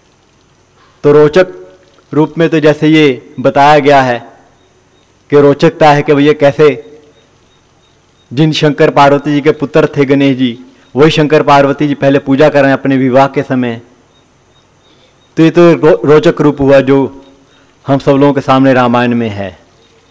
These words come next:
کنتو اس کا جو آدھیاتمک روپ ہے واستو میں، وہ ہمیں تبھی سمجھ میں آئے گا، یدی ہم کسی تتدرشی مہاپرش کی شرن میں جائیں گے۔ جب تک ہمیں ان کا شرن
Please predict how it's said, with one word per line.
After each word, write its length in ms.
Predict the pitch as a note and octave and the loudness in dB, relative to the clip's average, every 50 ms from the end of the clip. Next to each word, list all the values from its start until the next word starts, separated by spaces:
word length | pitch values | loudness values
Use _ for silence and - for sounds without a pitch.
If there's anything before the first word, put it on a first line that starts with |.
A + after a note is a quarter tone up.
| _ _ _ _ _ _ _ _ _ _ _ _ _ _ _ _ _ _ _ _ _ _ _ - | _ _ _ _ _ _ _ _ _ _ _ _ _ _ _ _ _ _ _ _ _ _ _ -6
کنتو 220 | D3 E3 F3 F3+ F#3+ | -6 -4 0 0 -2
اس 80 | F3+ | -2
کا 140 | - F#3+ F3+ | 2 0 2
جو 120 | F3+ F3+ E3+ | 4 4 2
آدھیاتمک 580 | D#3 A#2+ B2+ C3 B2 B2+ - - F#3 F#3 F3+ | 0 0 -2 0 0 -2 -2 -2 -4 -2 0
روپ 280 | F3+ F3 F3+ F3 F3 E3 | 2 2 4 2 2 2
ہے 120 | D#3+ D#3+ | 2 2
واستو 400 | D3+ D3 C#3+ C3+ C3 - E3+ E3 | 2 4 2 0 0 -2 -4 -2
میں، 220 | D#3+ D3 C3 A#2 G#2 - - - _ _ _ _ _ _ _ _ - | -2 -2 -4 -4 -6 -10 -18 -20 _ _ _ _ _ _ _ _ -2
وہ 140 | C3 D3 D#3 | 2 2 2
ہمیں 160 | D#3+ E3 F3+ | 4 2 0
تبھی 240 | F3 D#3 D#3 E3 F#3 | 2 2 0 0 0
سمجھ 280 | - C3+ C3+ D3+ D#3 | 0 0 0 2 2
میں 140 | D3 D3+ D3+ | 2 2 2
آئے 240 | C#3+ C3+ C3+ C3+ B2+ | 4 4 4 4 4
گا، 200 | C3+ B2+ G#2+ F#2 - - - - _ _ _ _ _ _ _ _ _ - | 2 0 0 -2 -6 -18 -20 -20 _ _ _ _ _ _ _ _ _ -4
یدی 260 | C#3 C#3+ D#3 F3 E3 | -2 2 2 4 4
ہم 120 | E3+ F3 | 2 0
کسی 260 | E3 - F3 - F3 | 0 -2 -6 -6 -6
تتدرشی 540 | F3 - D#3+ C3+ D#3 D#3 D3 D#3+ D3 - E3 | -4 -4 -2 -2 -2 0 0 0 0 0 -2
مہاپرش 420 | D#3+ D3+ C#3+ C#3+ - D#3 D3 - - | 0 0 0 0 0 -2 -6 -6 -4
کی 100 | E3 D3 | -6 -6
شرن 340 | - - C3+ B2+ C3+ C3+ | -2 0 0 0 0 -2
میں 120 | C3 B2+ A#2 | -2 -2 -2
جائیں 320 | A2+ A2 G#2 G2 G2 G2 | -2 -4 -4 -6 -8 -12
گے۔ 100 | F#2+ F#2 F2+ _ _ _ _ _ _ _ _ _ _ _ _ _ _ _ _ _ _ _ _ _ _ - | -12 -14 -14 _ _ _ _ _ _ _ _ _ _ _ _ _ _ _ _ _ _ _ _ _ _ -4
جب 140 | A2+ C#3 C3+ - | -2 -2 -2 0
تک 380 | - F3 F3+ F3 - - - - - _ _ _ _ _ _ _ _ - C#3+ | 0 0 0 -2 -6 -18 -20 -20 -20 _ _ _ _ _ _ _ _ -6 -2
ہمیں 180 | C#3+ D#3 E3+ | 0 2 2
ان 100 | E3 D#3+ | 0 2
کا 320 | - D#3+ D3 B2+ G#2+ - - - - - - _ _ _ _ _ _ _ _ _ _ _ | 2 2 2 2 2 -2 -6 -16 -20 -20 -20 _ _ _ _ _ _ _ _ _ _ _
شرن 320 | - - D3 D3+ D#3 E3 | -4 0 0 0 0 -2